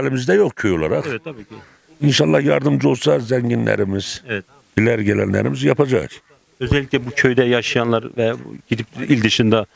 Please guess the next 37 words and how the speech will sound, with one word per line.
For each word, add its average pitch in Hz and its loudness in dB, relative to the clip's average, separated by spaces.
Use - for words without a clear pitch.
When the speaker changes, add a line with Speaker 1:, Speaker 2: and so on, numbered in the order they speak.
Speaker 2:
şimdi 117 0
hayatını 113 0
Speaker 1:
Bizim 135 2
bu 117 2
Speaker 2:
sürdürenler. 131 2
Speaker 1:
köyden 135 -2
Allah'a 127 0
şükür 95 -6
yani 104 -2
gidenlerin 113 -2
hepsinin 127 -4
durumu 120 -2
iyiydi. 160 -2
Yapsalar 151 2
tek - -2
bir 151 -2
kişi - -2
yapar. 65 -6
Speaker 2:
Değil 139 -2
mi? 110 -2
Speaker 1:
Tabii 143 0
ama 160 2
bakacağız, 143 2
gideceğiz 104 0
oraya 65 -6
şimdi. 113 -2
Speaker 2:
Evet. 95 0
Ya 156 2
bize 170 2
çağrımız 165 0
olsun. 139 2
Buradan 151 4
da 156 2
siz - -10
çağrı, 147 0
e, 135 2
eğer 139 2